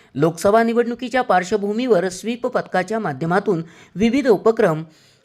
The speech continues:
पथनाट्यातून केली मतदान जागृती.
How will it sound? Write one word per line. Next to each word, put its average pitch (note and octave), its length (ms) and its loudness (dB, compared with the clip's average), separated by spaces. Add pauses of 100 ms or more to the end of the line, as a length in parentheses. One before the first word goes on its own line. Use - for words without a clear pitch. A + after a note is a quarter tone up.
पथनाट्यातून C#4+ 760 0
केली F3+ 280 -2
मतदान G#3 460 0
जागृती. D3+ 680 -4